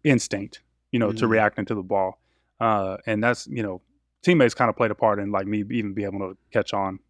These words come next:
Speaker 1: and, and
Speaker 2: Mm.
Speaker 1: sticking as long as I did.
Speaker 2: Got a lot of help.
Speaker 1: Oh, yeah. You know, I mean,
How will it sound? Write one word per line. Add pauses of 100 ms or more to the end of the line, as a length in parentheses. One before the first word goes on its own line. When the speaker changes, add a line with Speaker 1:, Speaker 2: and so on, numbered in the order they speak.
(160)
Speaker 1:
and,
and
Speaker 2:
Mm.
Speaker 1:
sticking
as
long
as
I
did.
Speaker 2:
Got
a
lot
of
help. (160)
Speaker 1:
Oh,
yeah. (100)
You
know,
I
mean,